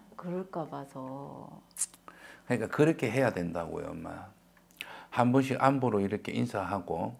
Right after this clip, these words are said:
Speaker 2: 한 번씩 무슨 날일 때 한 번씩 찾아오고 이렇게 지내야 된다고요, 딸하고도.
Speaker 1: 그 아들이 지금 그러고 있는데
Speaker 2: 네.
Speaker 1: 아들처럼 그렇게 따로 때려서
Speaker 2: 네.
Speaker 1: 내보내야 되는
Speaker 2: 네.
Speaker 1: 거예요?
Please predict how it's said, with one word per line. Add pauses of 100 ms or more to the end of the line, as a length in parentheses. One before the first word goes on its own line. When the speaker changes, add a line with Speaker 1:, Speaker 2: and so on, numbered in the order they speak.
Speaker 2:
한
번씩
무슨
날일
때
한
번씩
찾아오고 (800)
이렇게
지내야
된다고요, (120)
딸하고도. (300)
Speaker 1:
그 (140)
아들이
지금
그러고
있는데
Speaker 2:
네. (200)
Speaker 1:
아들처럼
그렇게 (160)
따로
때려서
Speaker 2:
네.
Speaker 1:
내보내야
되는
Speaker 2:
네.
Speaker 1:
거예요?